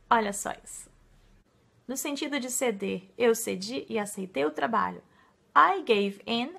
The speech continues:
and accepted the job. Gente, e give up, que é desistir, deixar de fazer algo,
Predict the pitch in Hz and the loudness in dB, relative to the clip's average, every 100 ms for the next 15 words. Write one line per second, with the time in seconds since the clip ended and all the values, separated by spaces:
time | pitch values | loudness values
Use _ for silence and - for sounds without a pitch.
0 | - 226 196 - - - - - 339 - | -8 -4 -4 -6 -8 -4 -4 -4 -10 -8
1 | 285 - 175 - _ _ _ _ _ _ | -8 -4 -4 -6 _ _ _ _ _ _
2 | _ _ _ _ _ - 330 403 - - | _ _ _ _ _ -4 -2 -2 -4 -6
3 | - 302 240 - 330 320 - - 262 233 | -4 -4 -4 0 2 2 -2 4 8 8
4 | 202 - - 233 208 190 196 320 403 285 | 4 -6 -2 -2 -2 -4 0 2 2 -2
5 | 254 - - 254 240 240 233 _ _ 196 | -8 -8 -8 -4 0 0 -2 _ _ 2
6 | 220 220 - 247 262 - 247 233 220 208 | 4 4 4 4 4 -2 -2 0 2 4
7 | 214 208 214 | 4 2 -4